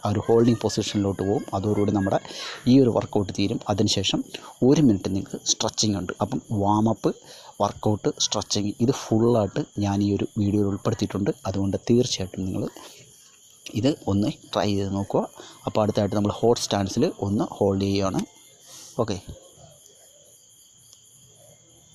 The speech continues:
സാധാരണക്കാരായിട്ടുള്ള ആൾക്കാർക്ക് വീട്ടിൽ വർക്കൗട്ട് ചെയ്യുന്ന രീതികളാണ് ഞാൻ എൻ്റെ എല്ലാ വീഡിയോകളിലും അപ്ലോഡ് ചെയ്യുന്നത്.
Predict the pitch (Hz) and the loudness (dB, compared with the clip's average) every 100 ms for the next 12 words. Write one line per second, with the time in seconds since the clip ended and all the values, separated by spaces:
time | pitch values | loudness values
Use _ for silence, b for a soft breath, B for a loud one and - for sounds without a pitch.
0 | - - - - _ _ _ _ _ - | -20 -20 -20 -20 _ _ _ _ _ -4
1 | 120 110 113 117 120 - 101 98 98 95 | 0 0 0 0 0 -2 -4 -4 -4 -6
2 | 92 98 104 - - _ 107 101 - 127 | -4 -6 -6 -14 -20 _ -4 -2 0 -2
3 | - 101 - 110 104 - 101 95 - - | -2 -4 -2 -2 -2 -4 -4 -4 -6 -6
4 | - 104 110 107 95 101 98 95 95 - | 0 2 2 2 0 0 0 -2 -2 -2
5 | 110 113 135 117 104 101 95 90 - 101 | 2 6 6 4 2 2 0 -2 -2 0
6 | 104 101 104 | 2 0 -2